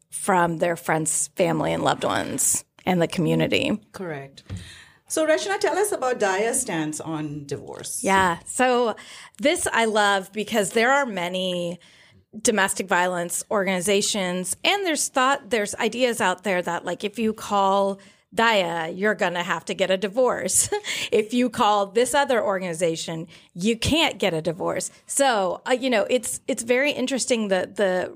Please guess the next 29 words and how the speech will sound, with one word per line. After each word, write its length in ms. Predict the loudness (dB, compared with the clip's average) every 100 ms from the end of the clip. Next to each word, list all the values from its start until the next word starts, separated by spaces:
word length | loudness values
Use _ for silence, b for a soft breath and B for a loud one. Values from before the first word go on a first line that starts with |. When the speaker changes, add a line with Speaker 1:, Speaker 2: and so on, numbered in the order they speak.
| -12
Speaker 1:
the 260 | -2 0 0 _ _
kind 200 | -2 0
of 120 | 2
rumors 520 | 2 4 4 4 2 0
and 120 | -4
the 100 | -2
buzzing 640 | 2 2 4 2 0 -2 B B B
that's 240 | 0 2 2
out 180 | 2 2
there 140 | 0
in 80 | 0
the 60 | -2
community 580 | -2 0 0 2 2
about 480 | 2 2 2 2 0 b b b 0
different 300 | 0 0 0
organizations' 600 | 2 2 2 0 -2 -6
stance 280 | -4 -2 -2
on 80 |
divorce. 480 | -2 0 0 0 -4
With 300 | -2 0 2
Daya, 340 | 2 4 4 2
it's 160 | -2
very 300 | -4 0 0
simple. 500 | 0 -2 -2 -4 -4 -8 B B B
We 320 | 0 2 2
always 420 | 2 4 4 2
want 300 | 0 -4 -4
to 140 | -6 -6
do 560 | 0 2 4 4 2